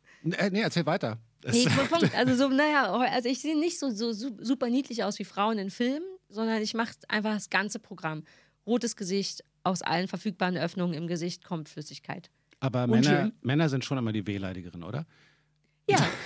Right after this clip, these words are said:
Speaker 2: das sind, na, nur weil ihr nicht weint. Ihr habt halt permanent das Bedürfnis, irgendwo hinzuschlagen.
Speaker 1: Wir, wir dürfen nicht weinen.
Speaker 2: Doch, wir Frauen mögen, wenn ihr weint. Also, also jetzt nicht so häufig wie wir, aber ich finde das schon,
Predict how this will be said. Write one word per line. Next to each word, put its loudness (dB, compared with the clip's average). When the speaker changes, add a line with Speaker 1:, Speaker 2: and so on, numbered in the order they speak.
Speaker 2:
das 4
sind, 2
na, 4
nur 4
weil 2
ihr 2
nicht -4
weint. 0
Ihr 0
habt -2
halt -2
permanent 0
das -14
Bedürfnis, -2
irgendwo -2
hinzuschlagen. 0
Speaker 1:
Wir, -2
wir -4
dürfen -6
nicht -14
weinen. -12
Speaker 2:
Doch, 2
wir -2
Frauen -2
mögen, -2
wenn -4
ihr -4
weint. -4
Also, -2
also -12
jetzt -2
nicht 0
so -2
häufig 0
wie -6
wir, -2
aber -6
ich -6
finde 0
das -4
schon, -4